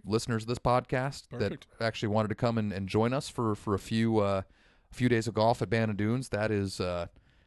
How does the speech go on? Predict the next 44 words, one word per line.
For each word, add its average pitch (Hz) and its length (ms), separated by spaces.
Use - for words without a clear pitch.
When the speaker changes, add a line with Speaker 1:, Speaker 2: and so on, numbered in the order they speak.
Speaker 1:
that 110 140
is 101 120
readily 113 540
available. 101 480
We're 113 80
actually 101 180
gonna 101 100
do - 20
a - 20
Speaker 2:
Nice. 98 60
Speaker 1:
little 101 120
sweet - 260
little 104 180
two-man 117 440
tourney 160 360
up - 160
in, 98 200
uh, 95 280
in 95 80
March 104 500
Speaker 2:
Sweet. 139 240
Speaker 1:
up 104 80
in 104 60
Bannon 104 220
Dunes, 107 140
which 104 120
I'm 90 120
very 95 220
excited 95 360
about. 98 300
Uh, 90 220
have 87 80
you 151 80
ever, 226 180
have 175 80
you 277 60
ever 311 80
played 196 220
in, 160 240
uh, 156 260
in 151 80
a 143 40
Calcutta 156 400
before? 160 380